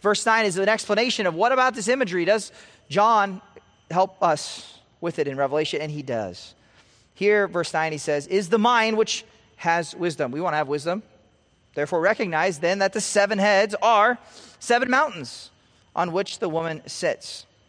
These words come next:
Which, of course, you go, "Well, that's a metaphor for a metaphor." I know. But mountains are often described as kingdoms throughout Scripture, and but more so than he makes it clear with, Oh, there are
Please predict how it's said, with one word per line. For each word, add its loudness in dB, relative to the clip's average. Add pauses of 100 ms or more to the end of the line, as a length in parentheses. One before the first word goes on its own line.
(600)
Which, -18
of -18
course, -6
you -12
go, -4
"Well, -10
that's -12
a -8 (640)
metaphor -4
for -6
a -6
metaphor." -6 (260)
I 0
know. -10 (400)
But -2
mountains 2
are 4
often 2
described 0
as -2
kingdoms -2
throughout 0 (480)
Scripture, 0
and 0
but 2 (360)
more 2
so 2
than 2
he -4 (400)
makes -4
it -6
clear 0
with, -4 (100)
Oh, 0 (960)
there 2
are 0